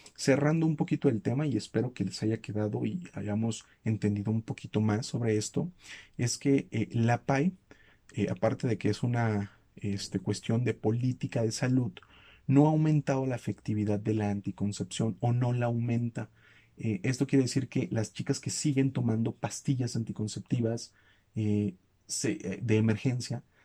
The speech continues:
sigue habiendo embarazos adolescentes, eh, muy tempranos, ¿no? Entonces,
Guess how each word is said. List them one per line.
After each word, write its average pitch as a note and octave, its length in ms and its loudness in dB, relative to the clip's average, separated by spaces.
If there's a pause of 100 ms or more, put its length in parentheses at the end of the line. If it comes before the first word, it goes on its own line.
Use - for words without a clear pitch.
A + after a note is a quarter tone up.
sigue D#3 340 0
habiendo C3+ 380 2
embarazos A2+ 800 -2 (320)
adolescentes, G#2+ 1000 0 (520)
eh, A2 300 2
muy C3+ 220 8
tempranos, - 760 -6
¿no? G#2 260 -2 (500)
Entonces, B2+ 600 0